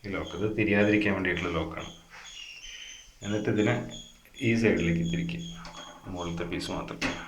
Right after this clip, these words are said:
ആ. ആണല്ലേ? ഇതില് പൊടികൾ നിറഞ്ഞു നിൽക്കേണ്ടതാണ്. അപ്പൊ എടുക്കും.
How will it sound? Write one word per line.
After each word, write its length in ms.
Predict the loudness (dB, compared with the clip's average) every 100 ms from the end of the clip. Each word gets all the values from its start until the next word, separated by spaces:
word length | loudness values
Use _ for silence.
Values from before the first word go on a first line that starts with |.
| -16 -20 -20 -20 -12
ആ. 40 | -8 -8 -10 -14 -16 -18 -18 -16 -16 -14 -14 -14 -14 -16 -6 -6 -6 -10 -18 -20 -10
ആണല്ലേ? 300 | -6 -6 -8 -14 -18 -18 -18 -18 -20 -20 -18 -18 -20 -20 -18 -18 -20 -20 -20 -20 -18 -20 -18 -18 -18 -16
ഇതില് 160 | -8 -6
പൊടികൾ 500 | 0 2 6 6 6
നിറഞ്ഞു 340 | 6 4 2
നിൽക്കേണ്ടതാണ്. 600 | 0 0 0 0 -2 -4 -10 -18 -20 -20 -20 -20 -20 -20 -20 -20 -20 -20 -20 -20 -20 -20 -20 -20 -20 -20 -20 -20 -20 -20 -20 -20 -20 -20 -20 -20 -20 -20 -20 -20 -20 -18 -18 -18 -16 -6 -2
അപ്പൊ 140 | 2
എടുക്കും. 380 | 2 2 -2